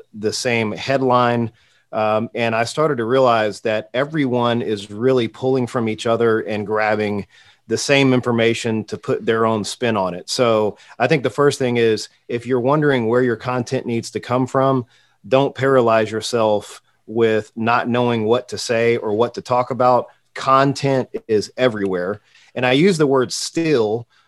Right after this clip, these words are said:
Uh, Kyle, y-, you know, you and I just obsessed over Austin Kleon with Still Like an Artist. And in that book, he talks about, um, you know, how nothing's really original. We really don't even know where our ideas come from,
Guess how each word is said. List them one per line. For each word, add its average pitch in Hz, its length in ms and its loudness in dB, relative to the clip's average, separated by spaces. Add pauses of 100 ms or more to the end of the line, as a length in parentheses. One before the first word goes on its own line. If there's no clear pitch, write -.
Uh, 113 200 -2
Kyle, 127 540 2
y-, 135 60 -6
you 127 160 -4
know, 120 80 0
you 123 220 0
and 123 100 0
I 120 320 0
just 113 260 -6
obsessed 120 720 -2
over 107 480 -2
Austin 117 400 0
Kleon 110 720 -2
with 110 420 -4
Still - 280 0
Like 123 240 4
an 107 80 -2
Artist. 107 520 -2 (380)
And 120 160 -2
in 151 220 4
that 135 280 4
book, 120 400 2 (340)
he 139 200 -2
talks 135 400 2
about, 110 580 2 (380)
um, 110 640 -2
you 131 100 -4
know, 120 120 0
how 123 180 2
nothing's 131 480 0
really 127 240 0
original. 123 720 -2
We 120 260 -6
really 123 460 0
don't 127 180 -2
even 120 180 -2
know 120 140 0
where 117 200 0
our 107 120 -2
ideas 110 520 -2
come 143 280 -2
from, 139 460 0